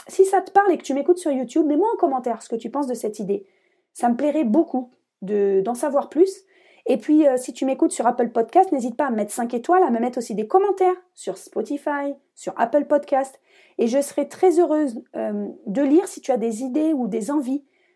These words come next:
de sujets que tu veux voir traités dans ce podcast. Bah, ça me ferait très envie d'y répondre. Je le fais, hein. Quelqu'un m'avait demandé un sujet sur, euh, la loi de l'attraction. Alors, j'y ai peut-être pas répondu comme la personne aurait souhaité, puisque je suis assez mitigée sur la loi de l'attraction.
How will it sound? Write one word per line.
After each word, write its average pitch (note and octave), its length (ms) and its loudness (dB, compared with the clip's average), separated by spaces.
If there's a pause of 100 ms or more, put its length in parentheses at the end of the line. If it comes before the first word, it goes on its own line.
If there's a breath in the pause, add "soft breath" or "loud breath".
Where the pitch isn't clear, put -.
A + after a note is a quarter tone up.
(120)
de G3+ 180 -4
sujets C#4+ 500 2 (640)
que A#3 80 -6
tu A#3+ 240 -4
veux A3+ 120 0
voir A#3 220 2
traités B3 320 -2
dans A3 100 -4
ce A3 120 -8
podcast. G#3 460 -4
Bah, G3 60 2
ça F#3 140 -4
me F3+ 60 -4
ferait F3 160 -8
très B3+ 240 0
envie G#3+ 160 -4
d'y G3+ 100 -4
répondre. G#3 320 -2
Je A#3+ 160 -4
le D4+ 60 2
fais, G#4 140 -4 (220)
hein. D4+ 120 2
Quelqu'un C#4+ 260 -2
m'avait C4+ 220 -2
demandé B3 260 -4
un C4+ 80 -4
sujet C#4 340 -4
sur, B3 300 -6
euh, G#3+ 240 -4 (460 soft breath)
la G3+ 120 0
loi B3 140 6
de A3 80 0
l'attraction. B3+ 600 0
Alors, E3+ 120 -8
j'y E3+ 120 -8
ai F#3+ 40 -6
peut-être B3 300 -4
pas D#4 160 4
répondu C4+ 680 -2 (300)
comme A#3+ 200 2
la G#3+ 100 2
personne B3 300 -4
aurait G#3+ 120 0
souhaité, A#3 320 0
puisque - 240 -8
je A#3 60 -6
suis A3+ 100 -2
assez A3 180 0
mitigée B3+ 380 0
sur A3 160 -6
la G3+ 80 -2
loi A3 140 2
de A3 40 2
l'attraction. A3+ 460 -6